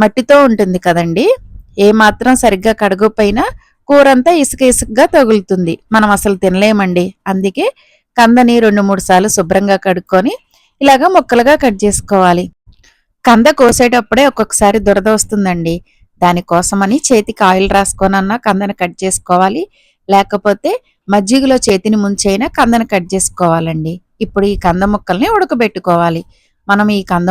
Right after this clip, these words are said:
ముక్కల్ని కొన్నేమో ఫ్రై చేసుకుంటాము, కొన్నేమో పులుసు కింద వాడుకుంటాం కదండి. ఉడకబెట్టుకోవడం మాత్రం రెండిటికి ఒకటే అనమాట. దానికోసం స్టవ్ వెలిగించుకొని బాండీ పెట్టి కొన్ని నీళ్లు, కంద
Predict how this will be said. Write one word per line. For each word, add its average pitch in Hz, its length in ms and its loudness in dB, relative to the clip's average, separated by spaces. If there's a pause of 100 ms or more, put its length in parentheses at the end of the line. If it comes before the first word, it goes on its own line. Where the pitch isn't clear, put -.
ముక్కల్ని 185 420 -2 (440)
కొన్నేమో 180 500 -2
ఫ్రై 247 120 0 (120)
చేసుకుంటాము, 214 640 -2 (120)
కొన్నేమో 247 480 2
పులుసు 233 280 -2
కింద 240 220 0
వాడుకుంటాం 190 500 -2 (100)
కదండి. 175 380 -2 (560)
ఉడకబెట్టుకోవడం 226 800 0
మాత్రం 220 280 -2 (100)
రెండిటికి 254 440 -2 (100)
ఒకటే 208 320 -2
అనమాట. 175 320 -4 (360)
దానికోసం 180 540 -2 (600)
స్టవ్ 196 320 2
వెలిగించుకొని 202 680 -2 (260)
బాండీ 175 400 2
పెట్టి 170 300 -6 (480)
కొన్ని 190 220 0 (100)
నీళ్లు, 196 360 0 (180)
కంద 180 180 0